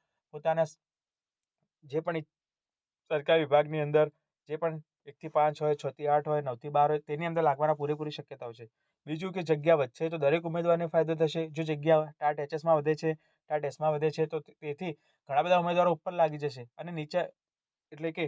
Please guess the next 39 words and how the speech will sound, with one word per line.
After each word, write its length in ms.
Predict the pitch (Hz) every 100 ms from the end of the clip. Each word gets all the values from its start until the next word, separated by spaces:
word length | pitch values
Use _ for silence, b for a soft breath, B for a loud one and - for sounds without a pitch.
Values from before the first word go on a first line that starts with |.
| 135
વિદ્યાસહાયક 540 | 123 147 151 165 156 - _ _ _ _ _ _ 151
એકથી 340 | 147 - 160
આઠની 880 | 165 156 _ _ _ _ _ - 165
અંદર 180 | 165 170 151 _
મેરિટ 280 | 147 156 160
ચોક્કસ 320 | 156 - 170
નીચું 240 | 165 156 151
જઈ 140 | 147
શકે 180 | 139 127
છે, 180 | 117 123 -
પરંતુ 300 | 151 175 170
તેના 220 | 160 165
માટે 220 | 160 165
તમારે 280 | 160 160 165
દરેક 300 | 147 143 190
મિત્રોએ 300 | 175 170 175 165 -
પ્રયત્ન 320 | 156 160 160
કરવા 260 | 156 160
જોઈએ. 300 | 156 160 160 - _ _ -
પોતાના 300 | 151 165 156
વિષયવાર 420 | 127 - 165 165
જગ્યા 380 | 156 147 160 151
હોય 180 | 151 151 - _ _ _ _ _ _ _ _ _ _ _ _
કે 60 | 180 160
પોતાના 480 | - 160 170 170 151 _ _ _ _ _ _ _
કેટેગરી 380 | 151 170 165 165
વાઇઝ 160 | 165 156
જગ્યા 240 | 151 165
હોય, 120 | 147 135
દરેક 260 | 147 180
મિત્રોની 400 | 180 156 165 165
અંદર 200 | 156 156 147
પોતે 200 | 147 165
જગ્યા 320 | 147 139 156
વધારવા 220 | 147 151 156
માટે 160 | 151
ચોક્કસ 280 | 147 - 156
પ્રયત્ન 280 | 143 139 135
કરે. 160 | 120 113